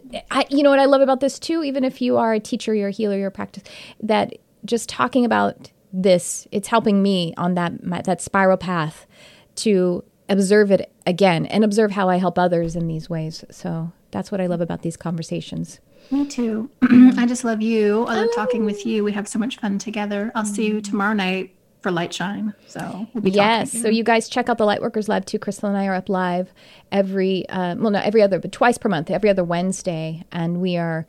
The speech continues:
Speaker 1: talking and teaching. And then we're also, um, taking your questions and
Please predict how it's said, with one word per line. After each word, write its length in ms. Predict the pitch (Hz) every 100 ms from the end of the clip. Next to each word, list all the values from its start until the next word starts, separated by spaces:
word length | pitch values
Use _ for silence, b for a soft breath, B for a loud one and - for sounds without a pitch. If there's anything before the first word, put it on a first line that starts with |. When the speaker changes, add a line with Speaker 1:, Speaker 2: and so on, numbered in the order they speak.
| b b
Speaker 1:
talking 480 | - 220 226 254 240
and 100 | 202
teaching. 640 | - 226 - 226 214 214 208 B B B
And 200 | 185 190
then 120 | 190
we're 140 | 190 -
also, 800 | 185 190 - 196 180 175 180 180
um, 360 | - 175 170 185
taking 280 | - 196 170
your 100 | 170
questions 720 | - 196 - - 190 185 185
and 240 | 170 165